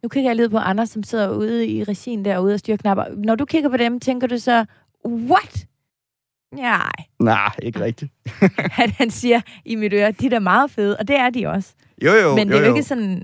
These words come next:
Speaker 1: altså
Speaker 2: Det er ikke, øh, hold da kæft.
Speaker 1: Nej, vel?
Speaker 2: Nej, <laughs>
Speaker 1: Men,
Speaker 2: overhovedet
Speaker 1: men
Speaker 2: ikke.
Speaker 1: det kan du, det kan du se, selvfølgelig kan du det. Og hvad er det, der gør, at de her to sko, de så, lad, lad mig først høre, hvad, hvad, hvad vil markedsprisen være i dag?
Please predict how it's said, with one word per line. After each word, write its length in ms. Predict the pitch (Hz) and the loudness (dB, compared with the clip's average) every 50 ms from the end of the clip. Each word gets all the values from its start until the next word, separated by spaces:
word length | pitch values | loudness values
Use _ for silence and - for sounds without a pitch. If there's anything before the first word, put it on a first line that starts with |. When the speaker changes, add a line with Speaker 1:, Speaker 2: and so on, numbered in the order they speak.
| - - | -10 -10
Speaker 1:
altså 360 | - - 202 175 175 180 - 147 - _ _ _ - | -8 -6 -6 -6 -6 -8 -10 -10 -16 _ _ _ -2
Speaker 2:
Det 120 | 113 117 | 0 4
er 40 | 120 | 4
ikke, 540 | 143 165 190 180 143 123 104 95 98 92 92 | 4 4 4 4 4 4 4 2 0 -4 -6
øh, 60 | 95 92 - _ _ | -8 -10 -12 _ _
hold 180 | - 131 165 | -4 -4 -2
da 80 | 165 123 | -2 -4
kæft. 240 | - - 76 - - | -6 -6 -8 -2 -2
Speaker 1:
Nej, 160 | 254 277 294 | 0 0 0
vel? 120 | 294 339 392 381 - - | 0 -2 -2 -4 -4 -2
Speaker 2:
Nej, 220 | 117 107 95 - - _ - 123 | 0 0 0 -2 -6 _ -16 -18
<laughs> 180 | - - - - | -16 -8 -2 0
Speaker 1:
Men, 100 | 175 156 - | 0 2 2
Speaker 2:
overhovedet 360 | - 262 117 107 113 147 277 | 2 2 2 2 2 2 2
Speaker 1:
men 40 | 262 | 0
Speaker 2:
ikke. 100 | - - | 0 -2
Speaker 1:
det 80 | 349 339 | -2 -2
kan 120 | 330 330 | -4 -6
du, 200 | 285 339 349 370 - _ _ _ _ _ _ | -6 -8 -8 -8 -12 _ _ _ _ _ _
det 100 | - 294 | -8 -6
kan 80 | - 285 | -6 -6
du 120 | 302 294 | -6 -8
se, 400 | 269 - 277 254 - - - _ _ _ | -6 -2 -2 -2 -2 -4 -10 _ _ _
selvfølgelig 560 | - - 247 - - 226 208 214 220 220 - _ _ - | -12 -12 -10 -6 -4 -2 -2 -2 -4 -6 -8 _ _ -6
kan 140 | 220 214 | -4 -4
du 60 | 202 208 | -4 -4
det. 200 | 196 185 180 180 - _ _ _ _ _ - 220 | -6 -6 -8 -10 -12 _ _ _ _ _ -4 -2
Og 80 | 220 | 0
hvad 100 | 214 269 269 | 2 2 2
er 40 | 269 | 2
det, 120 | 277 269 | 0 -4
der 80 | 262 220 | -6 -6
gør, 180 | - 233 226 | -2 0 0
at 320 | 226 226 - 220 220 196 - | 0 0 -2 -6 -6 -6 -4
de 120 | 240 226 | -4 -2
her 240 | 220 226 202 175 - - _ | 0 0 -2 -2 -4 -8 _
to 180 | - 226 220 202 | -12 -12 -12 -12
sko, 280 | - - 233 208 196 | -10 -8 -8 -8 -8
de 140 | 208 - 208 | -10 -10 -8
så, 140 | 185 208 - | -6 -6 -4
lad, 160 | 196 208 214 214 208 | -2 -2 -2 -2 -2
lad 160 | 208 208 214 | -2 -2 0
mig 160 | 208 208 214 | 0 -2 -2
først 220 | - 247 240 - - | -4 -6 -6 -4 -4
høre, 100 | 240 226 | -4 -2
hvad, 180 | 233 240 233 202 185 - | -2 -2 -2 -4 -6 -6
hvad, 300 | 202 226 226 220 202 190 | -4 -2 -2 0 -2 -2
hvad 220 | - 190 220 226 | -2 -2 -2 -2
vil 140 | 214 208 202 | 0 0 0
markedsprisen 600 | 190 180 190 202 226 - - 202 190 - 180 175 | 0 2 0 -2 -4 -6 -8 -10 -10 -8 -8 -8
være 280 | 180 180 180 190 - - | -6 -6 -6 -6 -8 -8
i 20 | |
dag? 220 | 170 - 196 196 | -6 -6 -6 -6